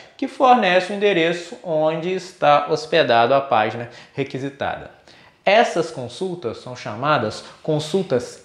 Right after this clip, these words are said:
iterativas. Essa consulta,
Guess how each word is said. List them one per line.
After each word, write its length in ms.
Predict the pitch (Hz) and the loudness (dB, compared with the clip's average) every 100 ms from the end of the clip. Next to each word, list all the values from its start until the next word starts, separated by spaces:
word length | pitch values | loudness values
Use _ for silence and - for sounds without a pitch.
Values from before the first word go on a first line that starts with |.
| _ | _
iterativas. 1040 | 220 220 202 190 185 - 104 90 82 - - _ _ _ _ _ _ - - _ _ | -2 2 2 2 0 -4 -6 -8 -14 -18 -20 _ _ _ _ _ _ -20 -20 _ _
Essa 380 | 202 247 - 160 | 4 4 4 0
consulta, 720 | - 123 - 185 147 104 92 | -2 -4 -2 -2 -2 -4 -10